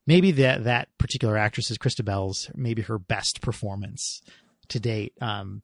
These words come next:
she does have another big scene coming up in this episode that's pretty spectacular. Um, but they have a smoke.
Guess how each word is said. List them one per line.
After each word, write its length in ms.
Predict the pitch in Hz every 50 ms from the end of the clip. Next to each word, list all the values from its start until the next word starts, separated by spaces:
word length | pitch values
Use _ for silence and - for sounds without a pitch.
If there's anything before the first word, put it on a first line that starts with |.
| _ _
she 120 | - - 240
does 100 | 269 262
have 120 | 285 254
another 220 | 190 175 190 185
big 220 | 156 156 165 143 -
scene 300 | - - 180 165 139 117
coming 260 | - 135 120 117 120
up 120 | 120 -
in 60 | 120 120
this 160 | 127 135 -
episode 360 | 131 - - - 107 101 95
that's 180 | 107 107 - -
pretty 240 | _ - 117 104
spectacular. 840 | 98 - - 117 98 - - 123 117 120 - - 104 101 107 123 - - _ _ _ _ _ _ _ -
Um, 360 | - 104 95 92 95 95 101 - _ _
but 120 | - 160
they 80 | 143 165
have 160 | 151 160 170
a 60 | 165
smoke. 580 | - - - 156 147 147 143 - - - - -